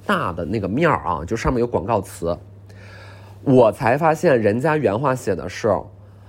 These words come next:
：“我们这里边只有牛乳、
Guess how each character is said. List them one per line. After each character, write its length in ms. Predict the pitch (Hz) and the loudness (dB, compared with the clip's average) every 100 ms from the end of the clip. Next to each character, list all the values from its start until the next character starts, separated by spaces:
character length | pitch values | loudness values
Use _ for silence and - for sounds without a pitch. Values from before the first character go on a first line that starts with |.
| - - | -20 -2
：“我 180 | 127 110 | 4 4
们 120 | 127 | 4
这 140 | 180 | 2
里 160 | 165 95 | 4 2
边 280 | 113 113 117 | 2 0 -2
只 340 | - 104 123 | -4 0 2
有 340 | 175 101 - - - - - | 4 2 2 -10 -20 -18 -6
牛 440 | 117 110 107 127 | 0 4 6 4
乳、 500 | 160 135 107 76 - | 2 0 0 -2 -6